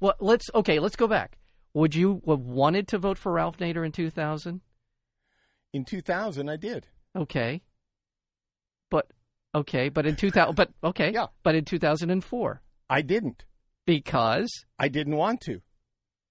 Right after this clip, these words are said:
Speaker 1: Not because
Speaker 2: At that point in time, my political thinking had shifted to the point where I realized he would have been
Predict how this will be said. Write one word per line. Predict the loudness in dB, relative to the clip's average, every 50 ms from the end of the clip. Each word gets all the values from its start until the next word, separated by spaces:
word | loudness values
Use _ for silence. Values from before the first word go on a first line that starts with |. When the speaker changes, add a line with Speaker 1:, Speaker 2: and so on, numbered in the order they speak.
| _ _ _ _ _ 0
Speaker 1:
Not | 2 2 4 4
because | 2 0 0 2 4 4 6
Speaker 2:
At | 4 4 4
that | 2 2 2 2
point | 0 -2 0 -2 -2
in | -4
time, | -2 0 0 0 0 -2 -4 -6
my | -6 -4 -4 -2 -2 -2 -2 -2 -4 -4 -6 _ _ -18
political | -14 -10 -6 -4 -4 -4 -4 -6 -6 -6
thinking | -6 -6 -6 -6 -6 -6 -6 -6 -6
had | -8 -10 -12 -10
shifted | -8 -6 -6 -6 -6 -8 -12 -12 -12
to | -12
the | -14 -12
point | -12 -8 -6 -6 -6 -6 -8 -8
where | -6 -4 -2 -2 -4 -4 -6 -6
I | -6
realized | -6 -6 -6 -6 -6 -4 -2 -2 -2 -2 -4 -6 -8 -8
he | -6 -6
would | -6 -6 -6
have | -8 -6
been | -6 -6 -4 -4 -6 -8